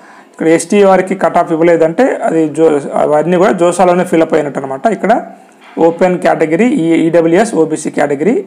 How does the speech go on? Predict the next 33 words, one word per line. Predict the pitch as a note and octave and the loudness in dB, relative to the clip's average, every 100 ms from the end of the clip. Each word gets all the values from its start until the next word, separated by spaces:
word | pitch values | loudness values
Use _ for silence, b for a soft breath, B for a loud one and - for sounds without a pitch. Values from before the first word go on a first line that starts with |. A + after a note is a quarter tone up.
| - | -8
and | E3 | -6
ఎస్సీ | D3 - F#3 | -4 -4 -6
కేటగిరీ | F#3 D#3 D3 D3+ | -2 -2 0 0
వరకు | C#3+ C#3+ | -2 0
ఇవ్వడం | F3 D3 F3 | -2 0 -2
జరిగింది. | D3+ C#3 C3 B2+ | -2 -4 -4 -8
అంటే | - G3+ | -6 -4
మిగతా | E3+ D#3+ F#3+ | -4 0 -2
కేటగిరీ | F#3 F3 E3 E3 | 0 -2 0 0
అనేది | E3 E3 F#3 | 0 0 -2
అక్కడ | F#3+ G#3+ D#4+ - - | 0 -2 -2 -2 0
already | E3 G3+ F4+ B B B B - | 2 0 -2 B B B B -14
జోసాలోనే | D3 F3 F#3+ G3 F3+ F#3 | -2 0 2 2 2 0
ఫిల్ | F#3 E3+ | 0 -2
అప్ | D#3+ | 0
అయినట్టు | D#3 C#3+ | -2 -2
మీరు | G#3+ E3+ | 0 0
అర్థం | C#3 C#3 | 0 -4
చేసుకోవాలి. | C3 - - A3+ C#4 _ b b b b b | -6 -8 -10 -12 -14 _ b b b b b
ఇవే | G#3 A3 A3+ | 0 2 4
కాకుండా | A3 G3 G3 G3+ | 4 2 2 2
మనకి | F#3+ F3+ F#3+ | 2 0 0
ఎన్ఐటీ | E3+ F3 F#3+ G3 | 0 2 2 2
అగర్తల, | D#3 E3+ E3 - F#3 G3 | 2 0 0 2 2 2
ఎన్ఐటీ | D#3 E3 E3 | 0 -2 0
వరంగల్ | D3+ C#3+ D#3+ D#3+ G3+ | 0 2 0 0 0
and | D#3 C#3+ | 0 -4
ఎన్ఐటీ | D3+ E3 E3 | -2 -2 -2
సూరత్ | - E3 D#3+ E3 | -2 0 0 -2
కూడా | D#3 G#3+ | -4 -4
కొన్ని | A3+ E3+ D#3 | -2 -2 -2
ప్రోగ్రామ్స్ | - D#3 D#3+ E3+ E3+ | 0 0 2 0 -2
అందిస్తున్నాయి. | D3 D3+ - D#3+ F3+ | -2 -4 -6 -4 -2